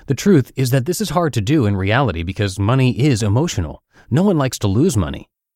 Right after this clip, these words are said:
But understand that the loss is only on paper. You never actually lost any money unless you sell. It's like your house.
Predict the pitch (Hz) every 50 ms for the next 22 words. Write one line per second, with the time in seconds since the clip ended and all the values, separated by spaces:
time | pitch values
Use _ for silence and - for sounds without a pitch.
0 | _ _ _ _ _ _ - 160 214 254 269 240 - - 180 165 165 160 143 127
1 | 120 107 101 120 127 101 80 82 - - 113 110 - - 120 127 139 135 117 110
2 | 98 87 85 85 - 101 90 85 - 71 - _ _ _ _ _ _ _ _ _
3 | _ - 151 185 196 196 185 147 143 139 - - 147 127 110 95 98 101 110 120
4 | 117 - 107 104 101 92 95 135 156 101 87 98 101 98 92 90 95 95 - 104
5 | 92 - - 190 160 92 78 - _ _ _ _ _ _ _ _ _ - 196 -
6 | 240 214 - 143 120 139 107 71 - - -